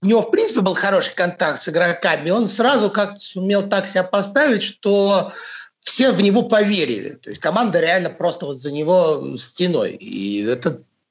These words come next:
бо-, довольно редкое, с-, с-, дори-, довольно редкое всё-таки явление, тем более в таком клубе, как Бавария, где всегда много интриг, всегда много разнообразных эго. Ну вот, э,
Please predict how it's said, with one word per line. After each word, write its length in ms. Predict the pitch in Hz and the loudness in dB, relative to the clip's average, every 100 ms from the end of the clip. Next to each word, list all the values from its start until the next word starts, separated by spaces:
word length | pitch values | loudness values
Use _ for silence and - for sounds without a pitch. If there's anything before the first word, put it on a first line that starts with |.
| - | -2
бо-, 260 | 185 214 214 | 2 4 4
довольно 260 | 220 220 | 4 4
редкое, 440 | 254 170 - 131 131 | 4 2 -2 -8 -6
с-, 260 | - - | -8 -8
с-, 300 | 175 208 196 | -8 -4 -4
дори-, 320 | 156 185 196 | 0 2 2
довольно 320 | 165 202 202 226 | 2 2 2 2
редкое 320 | 180 - 131 | 0 -2 -6
всё-таки 280 | 131 - 147 | -6 -8 -4
явление, 540 | 175 247 370 170 - - - - | 0 2 4 2 0 -8 -18 -14
тем 140 | - 165 | -6 -2
более 160 | 156 | 0
в 40 | 156 | 0
таком 300 | 156 180 160 | 0 0 2
клубе, 240 | 185 156 | 0 0
как 220 | 160 135 | -2 -2
Бавария, 420 | 185 202 349 247 | 0 2 4 2
где 140 | 170 170 | 2 -4
всегда 340 | - 180 175 | -4 -2 0
много 340 | 156 143 139 156 | 0 0 0 0
интриг, 520 | 170 - 277 311 - | 0 2 4 2 -2
всегда 340 | - 156 151 | -8 -2 -2
много 960 | 139 143 135 135 131 127 127 123 120 117 - _ - - - - - | -2 -2 -2 0 2 2 2 0 -4 -10 -20 _ -14 -8 -8 -8 -6
разнообразных 960 | 131 143 156 147 185 151 127 147 - - | -2 0 0 2 0 0 0 -2 -2 -2
эго. 420 | 247 285 247 208 - - - | 2 4 4 2 0 -10 -4
Ну 80 | 202 | 0
вот, 280 | 302 302 220 | 0 0 0
э, 560 | 214 196 175 160 151 | 0 0 -4 -8 -10